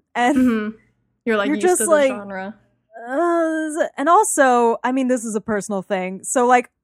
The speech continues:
Speaker 1: the very, it's on the second page of the first chapter.
Speaker 2: Mm-hmm.
Speaker 1: There's what I, I tend to refer to as, like, N P R writing, where it's just like, "I get it. You're a writer.
Speaker 2: Mm-hmm.
Speaker 1: Please,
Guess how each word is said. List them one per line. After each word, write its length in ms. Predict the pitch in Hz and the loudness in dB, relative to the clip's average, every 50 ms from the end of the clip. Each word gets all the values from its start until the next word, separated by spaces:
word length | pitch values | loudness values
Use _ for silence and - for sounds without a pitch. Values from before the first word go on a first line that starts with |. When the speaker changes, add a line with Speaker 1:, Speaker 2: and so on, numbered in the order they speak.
| _ - | _ -6
Speaker 1:
the 140 | 247 233 277 | -4 -2 -2
very, 680 | 240 208 240 254 269 277 285 285 277 277 269 262 - _ _ _ _ _ _ - | 0 2 4 4 4 4 2 -2 -4 -4 -6 -8 -10 _ _ _ _ _ _ -14
it's 160 | 233 - - | -12 -8 -4
on 200 | 254 247 262 269 | -2 0 0 0
the 100 | 254 220 | 0 0
second 520 | - - - - 240 226 214 - 233 214 | -2 -4 -4 -2 -2 -2 -2 -2 -4 -6
page 220 | - 220 202 202 220 | -4 -4 -4 -4 -4
of 100 | 214 190 | -4 -6
the 60 | 196 - | -6 -6
first 280 | - 208 196 190 - | -6 -6 -6 -6 -6
chapter. 560 | - 214 190 185 - - 220 220 226 226 220 - _ _ _ _ _ _ _ _ _ _ _ _ - | -4 -2 -2 -2 -2 -2 0 0 0 0 -2 -4 _ _ _ _ _ _ _ _ _ _ _ _ -4
Speaker 2:
Mm-hmm. 160 | 262 254 247 233 | -4 -2 0 4
Speaker 1:
There's 380 | 254 262 294 330 339 294 262 285 - _ - | 4 4 4 4 2 -2 -4 -8 -10 _ -6
what 220 | 233 233 254 247 - | 0 0 0 0 0
I, 260 | 220 214 226 233 - - _ _ _ _ - | -2 -6 -6 -8 -10 -14 _ _ _ _ 2
I 180 | - 254 254 269 | 4 4 4 4
tend 260 | - 254 240 220 208 | 2 -2 -4 -2 -2
to 80 | 202 214 | -2 -2
refer 260 | 202 - - 202 196 | -2 -2 -4 -6 -4
to 200 | 185 - 202 196 | -4 -4 -4 -2
as, 120 | 196 190 175 | -2 -2 -4
like, 200 | 196 196 190 - | -4 -4 -6 -6
N 140 | - 226 233 | -6 -6 -6
P 160 | 220 - 233 | -4 -2 0
R 140 | 208 202 208 | 0 0 2
writing, 480 | 214 240 247 254 269 285 294 294 302 285 _ _ _ _ - | 2 2 2 2 0 -2 -2 -2 -4 -8 _ _ _ _ -6
where 120 | 220 233 | -4 -4
it's 140 | 233 - - | -4 -4 -2
just 260 | - 254 247 226 - | -2 -2 0 0 0
like, 280 | 254 233 226 220 220 _ | 0 2 2 0 -2 _
"I 140 | - 233 240 | -2 -2 -2
get 360 | 247 208 254 254 254 254 240 | -2 -2 0 0 2 2 2
it. 260 | 240 214 202 185 - - | 2 0 0 -2 -4 -8
You're 360 | - 220 226 233 226 226 226 | -8 -8 -6 -4 -4 -4 -4
a 40 | 220 | -4
writer. 800 | 208 220 220 220 226 233 226 214 214 202 185 175 170 170 - - - _ _ - | -2 0 0 2 0 0 -2 -2 -4 -4 -4 -4 -6 -10 -12 -16 -20 _ _ 0
Speaker 2:
Mm-hmm. 100 | 247 262 | 2 2
Speaker 1:
Please, 520 | 247 240 220 190 180 202 220 226 - - | 2 2 0 0 -2 -2 -2 -4 -4 -6